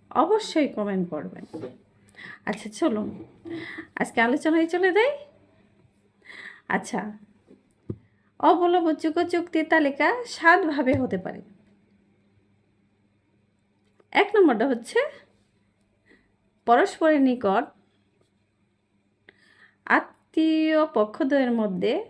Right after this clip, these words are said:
ভালোবাসা, স্বাভাবিক ভালোবাসা ও স্নেহাবশত সম্পাদিত চুক্তি লিখিত না হলে।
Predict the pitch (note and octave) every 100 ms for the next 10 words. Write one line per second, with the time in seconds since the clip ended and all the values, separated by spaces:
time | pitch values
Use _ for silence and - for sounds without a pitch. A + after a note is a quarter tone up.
0 | _ _ _ _ _ G#3+ G#3 G#3+ A3+ A#3+
1 | C4+ D4+ D#4+ A4 - _ _ _ - -
2 | A3 D4 G3+ D4 A#3 A3 F#3 F#3+ G3+ -
3 | C#4+ G4+ F#4+ - G3 B3 - G#3+ A#3+ A#3+
4 | - - - _ - G#3+ B3 - C#4+ C#4
5 | B3 C4+ G#4+ - - _ _ _ _ -
6 | D4 D#4+ F#4 F4 E4 D4 C#4 C4 - D#4+
7 | A4 D#4 C4+ - A4+ F4 G#3 D#3+ G3 -